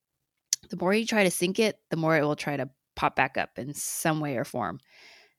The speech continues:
until you let that air out yourself. Acknowledge what you're feeling,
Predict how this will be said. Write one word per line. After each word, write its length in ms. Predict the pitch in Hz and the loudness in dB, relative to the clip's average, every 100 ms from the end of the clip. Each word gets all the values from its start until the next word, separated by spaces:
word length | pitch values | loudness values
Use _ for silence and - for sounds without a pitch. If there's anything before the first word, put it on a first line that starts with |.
| _ - | _ -8
until 420 | 165 160 - 156 | -4 -4 -2 0
you 840 | 143 143 147 156 190 165 135 160 214 - _ _ - | 0 -4 -8 -2 4 4 6 4 2 -6 _ _ -6
let 180 | 131 - | -6 -2
that 180 | 156 - | -4 -4
air 180 | 139 131 | -4 -2
out 160 | 139 | -2
yourself. 520 | - 202 - - - _ _ _ _ _ _ _ _ _ _ _ _ _ - | -2 0 2 2 -2 _ _ _ _ _ _ _ _ _ _ _ _ _ -6
Acknowledge 520 | 190 185 190 202 226 214 | -2 2 4 4 2 2
what 160 | 190 | 0
you're 140 | 175 185 | 0 -2
feeling, 580 | - 135 135 135 143 | -2 -2 -2 -4 -8